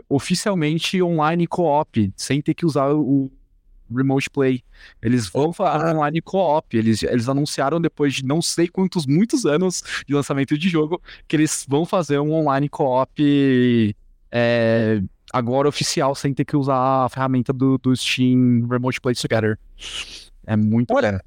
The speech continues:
Speaker 2: muito inter-, é, é, assim, é, é claro que, entre aspas, é surpreendente quando um jogo que já foi lançado há tanto tempo ganha esse suporte dos developers adicional de você ter um co-op dedicado,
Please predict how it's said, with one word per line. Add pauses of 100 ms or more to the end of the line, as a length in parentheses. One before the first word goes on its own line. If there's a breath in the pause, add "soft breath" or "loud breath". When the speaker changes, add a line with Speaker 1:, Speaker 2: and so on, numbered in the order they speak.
(680)
Speaker 2:
muito
inter-,
é,
é,
assim,
é, (240)
é
claro
que,
entre
aspas,
é
surpreendente
quando
um
jogo
que
já
foi
lançado
há
tanto
tempo
ganha
esse
suporte
dos
developers
adicional
de
você
ter
um
co-op
dedicado,